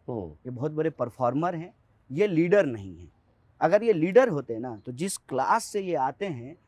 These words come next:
Speaker 2: उस क्लास के लिए ये नीतियाँ बना रहे होते। उल्टा जो है, ये उस क्लास के लिए, उस वर्ग के लिए, उस समूह के लिए कोई नीति नहीं बनाए।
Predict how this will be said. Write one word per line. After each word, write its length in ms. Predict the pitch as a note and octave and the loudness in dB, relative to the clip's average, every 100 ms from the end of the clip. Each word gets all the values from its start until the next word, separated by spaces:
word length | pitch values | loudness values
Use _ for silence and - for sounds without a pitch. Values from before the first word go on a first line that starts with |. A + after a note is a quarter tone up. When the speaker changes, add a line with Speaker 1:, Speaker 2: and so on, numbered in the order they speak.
| _ | _
Speaker 2:
उस 140 | F#3 - | -8 -6
क्लास 440 | - D3+ G3 G3 | -2 0 0 -2
के 140 | - D#3 | -4 -4
लिए 180 | D3 | -4
ये 80 | C#3 | -4
नीतियाँ 380 | B2+ B2 B2 A#2 | -6 -8 -8 -10
बना 220 | G#2 G2+ | -8 -10
रहे 200 | F#2+ F#2 | -10 -14
होते। 320 | F2 F2+ E2+ - _ _ _ | -18 -20 -20 -20 _ _ _
उल्टा 400 | F#3 G3 A#3+ B3+ | -2 2 6 6
जो 160 | G3+ E3 | 6 2
है, 360 | A#2 A#2+ F3 | 0 -2 -4
ये 80 | E3+ | -4
उस 220 | F#3+ - | -4 -4
क्लास 440 | - E3+ F3 A3 - | -4 4 8 8 4
के 160 | E3+ | -2
लिए, 120 | C#3+ D#3+ | 0 0
उस 240 | A3+ - | -2 -4
वर्ग 360 | D3+ F#3 A#3+ A3+ | 6 8 8 2
के 180 | F3+ | -4
लिए, 100 | F3 | -2
उस 220 | G3+ G3+ - | -2 -4 -4
समूह 320 | F#3 B3+ C#4+ | 0 2 2
के 100 | A#3+ | 0
लिए 140 | A3 | -2
कोई 160 | G3 F#3 | -2 -2
नीति 280 | E3+ D#3 C3 | -2 -4 -4
नहीं 200 | A2+ G2+ | -4 -8
बनाए। 240 | F2 B1+ | -10 -18